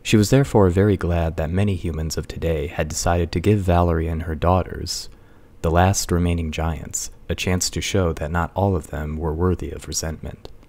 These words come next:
These thoughts had diverted her attention from the book, and she put it aside and got out of bed. It was a Saturday, which meant that she did not have any school lessons,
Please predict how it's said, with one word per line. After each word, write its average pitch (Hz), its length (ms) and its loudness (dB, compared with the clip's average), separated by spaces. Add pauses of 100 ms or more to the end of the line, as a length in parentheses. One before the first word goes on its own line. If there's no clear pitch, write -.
(1300)
These 170 180 6
thoughts 143 240 4
had 107 140 4
diverted 95 400 4
her 85 120 -2
attention 82 440 -4
from - 180 -6
the 73 100 -6
book, - 380 -8 (580)
and 101 120 2
she 107 100 0
put 123 160 4
it 120 100 4
aside 92 460 2
and 80 160 -6
got 80 160 -2
out 76 160 -4
of 78 80 -8
bed. - 340 -8 (840)
It 92 140 4
was 123 180 6
a - 40 -4
Saturday, 82 680 0 (240)
which - 180 0
meant 87 160 2
that 82 140 -2
she 85 120 -2
did 101 160 2
not 101 200 0
have 90 240 -2
any 85 160 -2
school 98 340 0
lessons, - 680 -8